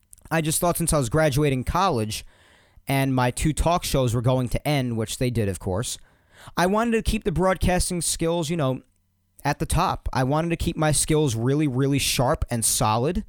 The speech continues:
and I feel I have with this podcast, and also just how much I love the Yankees and how much I love this subject, and I love baseball, and I just, I just love talking.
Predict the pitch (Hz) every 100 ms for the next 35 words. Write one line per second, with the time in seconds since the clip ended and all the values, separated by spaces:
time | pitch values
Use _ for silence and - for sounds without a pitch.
0 | - _ _ _ _ - 131 131 131 -
1 | 156 151 135 165 151 139 123 - 120 113
2 | 104 135 139 160 202 220 214 180 170 _
3 | _ - _ - 202 - 180 196 - 160
4 | 175 143 123 120 165 - 92 104 123 135
5 | 135 110 107 151 127 123 - 156 131 160
6 | 160 127 101 101 135 107 120 127 - 156
7 | 156 156 110 107 127 - - - - 170
8 | 196 - 170 175 - 156 220 120 98